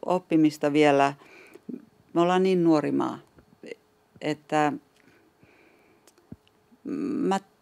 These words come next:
toivon, että, että näihin todella tärkeisiin asioihin,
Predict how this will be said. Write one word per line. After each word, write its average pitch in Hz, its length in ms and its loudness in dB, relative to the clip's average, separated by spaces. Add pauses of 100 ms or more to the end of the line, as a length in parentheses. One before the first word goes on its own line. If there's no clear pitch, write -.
(560)
toivon, 202 640 4
että, 156 420 -2 (400)
että 165 260 -4
näihin 160 420 2 (120)
todella 165 380 0
tärkeisiin 147 760 -2
asioihin, 139 580 -6